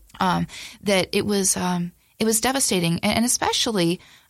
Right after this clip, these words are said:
I would say even more so, um, because of her experience with miscarriage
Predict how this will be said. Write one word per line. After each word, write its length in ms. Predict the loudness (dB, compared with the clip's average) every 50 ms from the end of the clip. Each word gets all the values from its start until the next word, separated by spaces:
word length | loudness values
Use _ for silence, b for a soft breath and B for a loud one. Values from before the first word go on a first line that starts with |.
| B 0
I 100 | 0 2
would 180 | 2 0 0
say 300 | 0 0 2 2 2 2
even 320 | 2 2 2 2 2 2 2
more 220 | 2 0 0 0
so, 560 | -2 -2 -2 0 0 0 0 0 -2 -4 -6 b b b b b b b b b b b b -4
um, 400 | -2 -2 0 0 -2 -2 -4 -4
because 340 | -4 -4 -2 -2 -2 -2
of 120 | -2 -4 -6
her 140 | -4 -4 -4
experience 540 | -4 -4 -6 -4 -2 0 0 0 0 -2
with 160 | -4 -4 -4 -2
miscarriage 760 | -2 -2 -2 -4 -6 -8 -8 -8 -12 -12 -12 -12 -14 -14